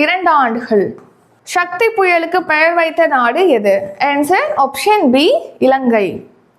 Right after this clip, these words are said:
உலகின் முதல் ரோபோ குத்துச்சண்டை போட்டியை எந்த நாடு நடத்துகிறது?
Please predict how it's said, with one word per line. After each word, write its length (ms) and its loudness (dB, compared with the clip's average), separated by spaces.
உலகின் 460 0
முதல் 400 2
ரோபோ 600 2
குத்துச்சண்டை 540 0
போட்டியை 440 0
எந்த 280 0
நாடு 400 0
நடத்துகிறது? 760 2